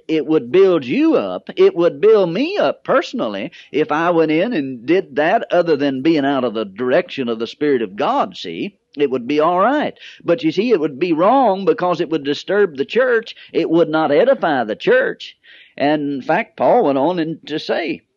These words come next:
well, let's go on and read it. Verse thirteen, "Wherefore let him that speaketh in an unknown tongue pray that he interpret." In other words, if you have the ministry gift, he said, "Pray that you interpret that," because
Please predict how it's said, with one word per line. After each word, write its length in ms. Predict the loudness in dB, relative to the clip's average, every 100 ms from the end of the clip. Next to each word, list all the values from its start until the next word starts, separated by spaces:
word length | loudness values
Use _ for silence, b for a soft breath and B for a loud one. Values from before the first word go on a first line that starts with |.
| _ _ _ _ _ -10
well, 120 | -4
let's 140 | -4
go 140 | -2 0
on 180 | 0
and 120 | -2 -4
read 160 | -4
it. 100 | -6 -2
Verse 200 | -2 0
thirteen, 560 | -2 -2 -4 -6 -4
"Wherefore 420 | 0 2 4 4
let 180 | 6 4
him 220 | 2 0
that 160 | -2 -4
speaketh 380 | -4 -6 -4 -2
in 100 | -2
an 140 | -2
unknown 480 | -2 -2 -2 -2 -4
tongue 420 | -2 -2 -2 -6 -8
pray 500 | -4 0 0 0 0
that 200 | 0 -2
he 160 | -4
interpret." 600 | -6 -6 -4 -6 -8 -6
In 120 | -2
other 220 | 2 4 4
words, 400 | 4 2 0 -8 B B B B
if 280 | 2 2 2
you 200 | 0 0
have 720 | 0 -2 -2 0 0 -2 0
the 100 | -2
ministry 600 | -2 -4 -4 -6 -6 -6
gift, 520 | -2 -2 -2 -4 -14 -20 _ B B B B
he 180 | -6 -6
said, 400 | 0 0 0 -2
"Pray 560 | 0 0 2 2 2
that 240 | 2 0 -2
you 140 | -2
interpret 560 | -2 0 -2 -2 -4 -2
that," 320 | -4 -4 -4
because 420 | -4 -2 -4 -4